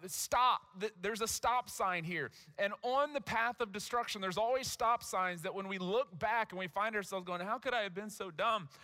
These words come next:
Uh, there's always those stop signs that we just rolled right on past,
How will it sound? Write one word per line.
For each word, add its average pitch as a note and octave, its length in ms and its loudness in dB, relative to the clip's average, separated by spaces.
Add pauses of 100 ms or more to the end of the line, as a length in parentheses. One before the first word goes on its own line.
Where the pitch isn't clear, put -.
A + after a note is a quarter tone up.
(180)
Uh, E3 140 0 (260)
there's A3+ 280 2 (100)
always B3 520 2
those A3 220 -2
stop A3 320 2
signs F3 360 -2
that F3+ 120 -2
we F#3+ 100 -6
just A#3 360 0
rolled G3 380 0
right F3 300 2
on D#3+ 180 -2
past, - 680 -10